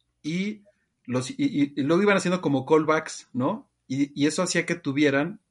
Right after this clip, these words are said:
el, el, el final del sketch, ¿no? Y luego llegaban a, a tener el,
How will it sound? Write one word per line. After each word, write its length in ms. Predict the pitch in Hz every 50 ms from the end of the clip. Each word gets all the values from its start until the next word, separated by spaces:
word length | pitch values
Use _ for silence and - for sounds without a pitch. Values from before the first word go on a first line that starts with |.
| _ _
el, 580 | - 120 117 117 117 117 117 113 113 107 107 - _ _ _ _ _ _ _ _ _ _ _ _
el, 160 | 120 120 - -
el 180 | 123 127 123
final 340 | - 143 143 143 147 151 156
del 180 | 175 170 156 135
sketch, 420 | - - - 156 151 - - -
¿no? 280 | 120 117 135 196 220 - _ _ _ _ _ _ _ _ _ _ _ _ _ _ _ _ _ _
Y 120 | 127 123
luego 180 | 131 135 151 156
llegaban 500 | 151 147 143 139 143 139 147 147 143 135
a, 280 | 123 120 113 113 - - _
a 220 | - 117 110 -
tener 340 | - 120 117 123 131 135 139
el, 520 | 135 135 131 123 120 110 104 101 - -